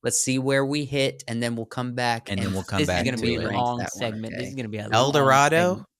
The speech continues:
Speaker 1: El Dorado, I love.
Speaker 3: Eh.
Speaker 2: I love it.
Speaker 1: I
Speaker 2: I like
Speaker 1: think,
Speaker 2: El Dorado.
Speaker 3: It's a B
Speaker 1: I think
Speaker 2: I think
Speaker 1: El
Speaker 2: it's
Speaker 1: Dorado is
Speaker 2: definitely
Speaker 1: A tier.
Speaker 2: upper B tier.
Speaker 3: A B
Speaker 1: B
Speaker 3: tier?
Speaker 1: tier?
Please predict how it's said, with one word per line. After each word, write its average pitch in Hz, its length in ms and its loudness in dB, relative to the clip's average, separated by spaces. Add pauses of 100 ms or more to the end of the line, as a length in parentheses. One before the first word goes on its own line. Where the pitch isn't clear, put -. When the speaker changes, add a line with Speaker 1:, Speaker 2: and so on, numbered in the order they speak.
(500)
Speaker 1:
El 156 200 2
Dorado, 131 480 4
I 85 180 0
love. 85 140 -6
Speaker 3:
Eh. 180 580 2
Speaker 2:
I 208 80 4
love 277 240 -2
it. - 40 2
Speaker 1:
I 127 160 6
Speaker 2:
I - 20 4
like 220 180 2
Speaker 1:
think, 107 120 0
Speaker 2:
El 139 100 4
Dorado. 120 520 4
Speaker 3:
It's - 80 -6
a - 40 -6
B 156 80 6
Speaker 1:
I - 20 8
think 156 100 4
Speaker 2:
I 147 80 6
think 175 160 6
Speaker 1:
El - 80 4
Speaker 2:
it's 120 100 0
Speaker 1:
Dorado - 260 2
is - 100 0
Speaker 2:
definitely 160 360 0
Speaker 1:
A - 120 -6
tier. 107 200 -4
Speaker 2:
upper 101 180 -4
B 104 160 -6 (100)
tier. 101 300 -6 (380)
Speaker 3:
A 165 80 0
B 160 200 2
Speaker 1:
B 185 120 4
Speaker 3:
tier? 147 180 2
Speaker 1:
tier? 262 440 2